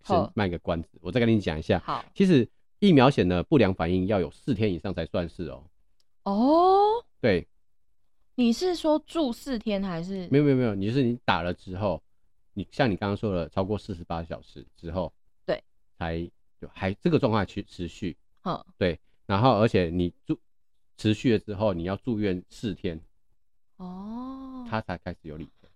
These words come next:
Speaker 1: 所以如果假设我今天打，
Speaker 2: 嗯。
Speaker 1: 那我要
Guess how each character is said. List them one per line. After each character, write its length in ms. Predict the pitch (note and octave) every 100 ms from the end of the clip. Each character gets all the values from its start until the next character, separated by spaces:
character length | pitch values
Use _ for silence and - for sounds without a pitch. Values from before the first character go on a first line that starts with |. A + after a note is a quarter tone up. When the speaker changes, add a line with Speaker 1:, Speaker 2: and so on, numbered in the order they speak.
| -
Speaker 1:
所 140 | -
以 60 | G#4
如 180 | F#4 D#4+
果 180 | D4
假 220 | D4 A3+ F3+
设 160 | C#4
我 280 | A3 C#3+ B2+ -
今 220 | G3+ G3+
天 320 | G3+ G3 F#3 F#3
打， 200 | - - _ _
Speaker 2:
嗯。 240 | A#2 G2 C#2+ _ _ _ _
Speaker 1:
那 200 | C4+ D4
我 140 | G3 D#3+
要 600 | F#3+ G#3 G3+ F#3+ F3